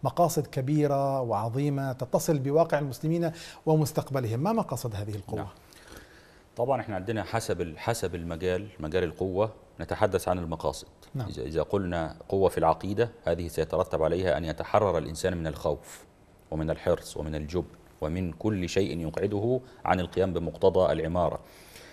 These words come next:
Speaker 2: الإيمان، قوة الإيمان تحقق في النفس السكينة وفي القلب الراحة وفي الصدر الطمأنينة والانشراح. لماذا؟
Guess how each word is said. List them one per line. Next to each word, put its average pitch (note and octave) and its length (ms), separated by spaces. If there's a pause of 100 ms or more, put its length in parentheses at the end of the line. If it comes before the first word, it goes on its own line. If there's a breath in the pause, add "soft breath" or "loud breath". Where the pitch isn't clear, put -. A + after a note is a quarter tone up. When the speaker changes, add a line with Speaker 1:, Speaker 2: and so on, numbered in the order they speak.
(220 loud breath)
Speaker 2:
الإيمان، F2+ 480
قوة B2 300
الإيمان G#2 460
تحقق G2 400
في - 120
النفس F#2+ 340
السكينة E2+ 640
وفي - 120
القلب F#2 340
الراحة F#2 520 (180)
وفي - 160
الصدر G2+ 340
الطمأنينة F2 580
والانشراح. E2 800 (320 loud breath)
لماذا؟ F#2 560